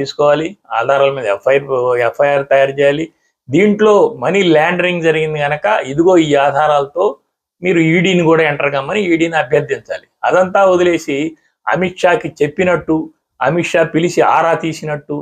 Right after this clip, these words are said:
ఇక్కడ పత్రికలో రాసుకున్నారు, కానీ అలాంటిది ఏమీ కనిపించలేదు. వీళ్ళందరూ అమిత్ షా చేత ఈడీ కేసు జగన్మోహన్ రెడ్డి మీద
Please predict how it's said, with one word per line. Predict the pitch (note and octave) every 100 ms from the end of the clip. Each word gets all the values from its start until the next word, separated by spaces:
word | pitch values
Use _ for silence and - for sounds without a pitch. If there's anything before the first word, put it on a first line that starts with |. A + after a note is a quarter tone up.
| -
ఇక్కడ | C#3 C#3+
పత్రికలో | - C3 - D3 D#3 D3
రాసుకున్నారు, | C3 C3+ - C#3 C3
కానీ | B2+ C3+ G#3
అలాంటిది | C#3+ C3 C3 C3 B2
ఏమీ | C#3+ D3
కనిపించలేదు. | A#2 B2+ C3+ C3 B2+ F2 _ - _ _ _ _
వీళ్ళందరూ | B2+ D#3+ D#3+ D#3 F#3+ F#3+ F3 F#3 - _ _ A2
అమిత్ | C#3 F3 -
షా | F#3+
చేత | F#3+ F#3 F3+ F3+ D#3+
ఈడీ | D#3+ F3 F3+
కేసు | F3 E3+ E3+
జగన్మోహన్ | D#3 D3+ E3 E3 E3 D#3+
రెడ్డి | D#3 D#3+
మీద | D#3+